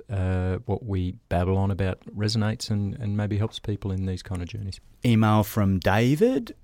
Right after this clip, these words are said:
Speaker 2: Uh, Just a quick note of thanks for the podcast. I live in Melbourne, so going through the lockdown was made easier by doing a daily walk and listening to past episodes. He came onto the podcast via the Age podcast about the Pong Su.
Speaker 1: Cool.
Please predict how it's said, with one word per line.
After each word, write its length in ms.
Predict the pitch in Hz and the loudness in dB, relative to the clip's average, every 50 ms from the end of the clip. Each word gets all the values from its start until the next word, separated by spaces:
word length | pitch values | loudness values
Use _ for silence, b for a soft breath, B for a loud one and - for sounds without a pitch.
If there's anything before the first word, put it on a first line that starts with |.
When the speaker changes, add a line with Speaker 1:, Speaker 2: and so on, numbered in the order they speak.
| - - _ | -20 -10 _
Speaker 2:
Uh, 260 | 120 113 110 110 110 | -4 -2 0 -2 -2
Just 200 | 107 - 120 - | -2 -2 -2 -2
a 40 | - | -2
quick 240 | - - - - - | 2 2 2 2 4
note 240 | 127 120 117 117 107 | 4 4 6 6 4
of 80 | 101 | 2
thanks 340 | - - 117 113 117 - - | 2 2 2 2 2 0 -4
for 100 | - - | -6 -6
the 60 | 90 | -6
podcast. 880 | - - - - 190 185 165 - - - 90 120 175 214 190 - - - | -6 -4 0 0 0 0 -2 -4 -2 -2 0 0 0 0 -2 -4 -6 -2
I 160 | 110 107 104 | 0 2 2
live 220 | 101 101 101 95 | 4 2 2 2
in 180 | 95 87 87 90 | 2 2 2 4
Melbourne, 500 | 92 90 90 92 98 107 170 220 254 294 | 4 4 4 4 4 4 2 2 2 0
so 220 | - - - 107 98 | -2 0 2 2 2
going 440 | 98 101 110 104 113 120 120 123 123 | 4 4 4 4 6 6 4 4 2
through 260 | - - 127 117 117 | 0 0 2 2 4
the 80 | 110 | 4
lockdown 640 | 110 107 120 180 - - - 110 95 92 92 92 95 | 4 4 4 2 0 0 0 2 2 4 2 2 2
was 160 | 95 90 87 | 0 0 0
made 260 | 98 87 90 90 87 | 0 0 2 2 2
easier 460 | 95 101 104 110 113 107 - 107 104 | 2 4 4 4 2 2 2 2 2
by 240 | 95 92 98 92 92 | 2 2 2 0 0
doing 340 | 87 - 95 95 92 95 92 | 0 0 0 2 2 2 0
a 40 | 87 | 0
daily 380 | 80 - 95 95 95 92 92 | 2 2 2 2 4 2 2
walk 460 | 90 85 87 87 87 87 90 - - - - | 0 0 0 2 2 0 0 -2 -6 -14 -8
and 180 | 87 87 87 | -6 -4 -2
listening 300 | 87 87 - - - 85 | -2 -2 -2 -2 -4 -4
to 80 | 82 80 | -6 -4
past 340 | - - 87 82 80 - - | -4 -2 -2 -2 -2 -2 -2
episodes. 600 | - 80 - - - - - - - - - - B B B B B B B B B B | -2 -2 0 -2 -2 -4 -4 -12 -12 -12 -12 -12 B B B B B B B B B B
He 100 | - 90 | -8 -6
came 240 | - - 95 90 90 | -4 -2 0 0 0
onto 140 | 87 85 | 0 0
the 80 | 85 82 | -2 -4
podcast 640 | - - 92 90 87 - - 98 90 90 87 - - | -2 0 0 0 0 0 -2 -2 0 0 -2 -4 -4
via 460 | 92 95 90 90 87 87 85 85 85 - | -2 0 2 2 2 2 0 -2 -4 -8
the 240 | 95 92 95 90 - - | -4 -4 -2 -4 -2 -2
Age 460 | - - 269 240 104 82 85 85 - | -2 0 2 4 4 4 2 0 -4
podcast 560 | - - 104 101 - - 117 113 113 113 - - | 0 2 2 2 2 2 2 2 2 2 0 0
about 240 | - 120 120 - | 0 0 0 0
the 60 | - 113 | -2 -2
Pong 220 | - 139 139 135 | 0 0 0 0
Su. 280 | - - 220 269 233 - - _ _ - _ _ - _ - - | 2 2 2 2 2 -4 -10 _ _ -20 _ _ -20 _ -20 -10
Speaker 1:
Cool. 320 | - - - 156 185 - | -4 -2 0 0 0 -2